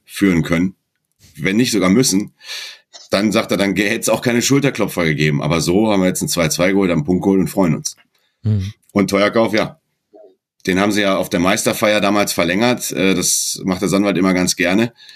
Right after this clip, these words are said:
Speaker 1: Ähm, dass er sagt, „Okay, bei einer Mitgliederversammlung was Besonderes, bevor die Pressemitteilung rausgeht“, äh, sagt er dann das den Fans, den Freunden, den Förderern.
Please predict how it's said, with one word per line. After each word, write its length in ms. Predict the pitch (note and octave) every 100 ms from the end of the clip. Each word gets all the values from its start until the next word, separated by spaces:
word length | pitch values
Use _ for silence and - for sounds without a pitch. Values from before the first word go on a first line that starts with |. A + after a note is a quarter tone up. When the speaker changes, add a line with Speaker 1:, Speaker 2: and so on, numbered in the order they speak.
| - _ _ _
Speaker 1:
Ähm, 460 | - F#2+ G2 G#2 F2
dass 220 | - G2
er 120 | G2 F#2
sagt, 380 | F#2+ F#2 -
„Okay, 460 | - E2+ G2 G#2 A2
bei 240 | A#1 D2 F#2+
einer 140 | F#2
Mitgliederversammlung 840 | F#2 G2+ A2 G2 G#2 G2 G#2 G#2+ G2
was 120 | F#2
Besonderes, 520 | F#2+ F2+ G2 G2+ A2+
bevor 260 | G2 F2+ G2+
die 100 | F#2+
Pressemitteilung 640 | G#2+ G2+ G2+ G2 G#2 G#2+
rausgeht“, 600 | F2 G2+ - A2 - -
äh, 200 | F2+ F#2
sagt 220 | E2 F#2
er 80 | F#2+
dann 160 | E2 F2+
das 200 | F2 -
den 160 | E2+
Fans, 420 | D#2 F#2+ F#2+ A#2 A#2
den 140 | F2+
Freunden, 480 | - E2+ F2+ F#2 G#2
den 100 | E2
Förderern. 560 | D#2 F2+ F#2+ G#2+ C#3